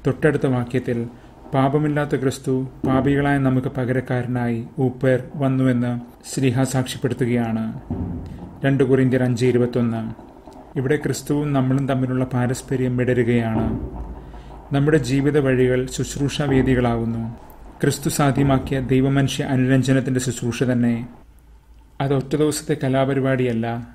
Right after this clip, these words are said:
നാൽപത് നോമ്പെന്നത് ഒരു ക്രാഷ് കോഴ്സുമല്ല. വലിയ നോമ്പിനെ സൂചിപ്പിക്കുന്ന ലെന്റ് എന്ന വാക്കിന്റെ അർത്ഥം പോലെ, പതിയെ പതിയെ, അടിവെച്ച് അടിവെച്ച് നടന്നു കയറേണ്ട ക്രിസ്തുകാതമാണത്.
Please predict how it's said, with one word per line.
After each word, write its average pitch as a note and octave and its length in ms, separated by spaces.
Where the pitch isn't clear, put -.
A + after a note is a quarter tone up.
നാൽപത് C3+ 480
നോമ്പെന്നത് C3+ 460
ഒരു C3 100
ക്രാഷ് B2+ 380
കോഴ്സുമല്ല. A#2 760
വലിയ C3 260
നോമ്പിനെ C#3+ 300
സൂചിപ്പിക്കുന്ന C3 600
ലെന്റ് B2+ 380
എന്ന B2+ 140
വാക്കിന്റെ B2+ 420
അർത്ഥം B2+ 300
പോലെ, A#2 260
പതിയെ C3 320
പതിയെ, B2 480
അടിവെച്ച് C3 480
അടിവെച്ച് B2 560
നടന്നു C3+ 380
കയറേണ്ട B2 420
ക്രിസ്തുകാതമാണത്. B2 1160